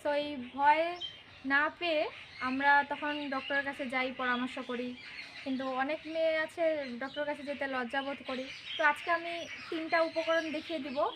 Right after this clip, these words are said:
এই তিনটা উপকরণ দিয়ে আপনারা এই মাসে মাসের আমাদের যে ব্যাপারটা, মাসিকের ব্যাপারটা, সেটা যেন ক্লিয়ার হয়। আপনারা যদি এটা মাসে দু থেকে তিনবার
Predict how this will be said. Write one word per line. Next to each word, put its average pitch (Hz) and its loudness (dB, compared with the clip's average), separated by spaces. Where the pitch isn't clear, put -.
এই 285 -6
তিনটা 320 0
উপকরণ 320 0
দিয়ে 302 -2
আপনারা 285 0
এই 262 -2
মাসে 254 -2
মাসের 311 -2
আমাদের 277 -2
যে 269 -4
ব্যাপারটা, 262 0
মাসিকের 269 0
ব্যাপারটা, 254 2
সেটা 262 -2
যেন 269 -2
ক্লিয়ার 302 2
হয়। 294 2
আপনারা 294 0
যদি 320 -4
এটা 311 0
মাসে 294 0
দু 302 -4
থেকে 349 -4
তিনবার 285 2